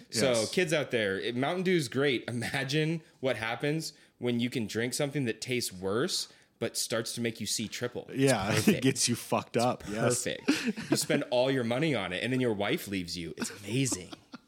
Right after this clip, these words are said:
Speaker 2: Uh, that's what happens when you hit, like, fucking forty. <laughs>
Speaker 1: If you, if you're buying plastic handles of vodka and you're over the age of, like, twenty,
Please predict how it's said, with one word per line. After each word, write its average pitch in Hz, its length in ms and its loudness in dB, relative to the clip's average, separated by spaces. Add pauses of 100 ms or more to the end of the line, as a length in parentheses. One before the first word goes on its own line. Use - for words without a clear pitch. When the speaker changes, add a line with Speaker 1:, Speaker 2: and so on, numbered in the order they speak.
(360)
Speaker 2:
Uh, 117 140 -6 (200)
that's 139 140 2
what 131 120 6
happens 120 340 2
when 117 80 4
you 117 100 4
hit, 117 140 2
like, 98 200 -4
fucking 101 520 -2
forty. 101 560 -2 (180)
<laughs> - 180 -4 (600)
Speaker 1:
If 185 160 0
you, 254 300 4 (160)
if 170 160 0
you're 254 180 2
buying 143 500 0
plastic 139 480 -2
handles 139 360 0
of 110 100 -4
vodka 120 500 0
and 139 100 2
you're 127 220 2
over 139 260 4
the 147 200 -2
age 131 360 2
of, 117 100 -4
like, 98 280 -2 (200)
twenty, 131 680 0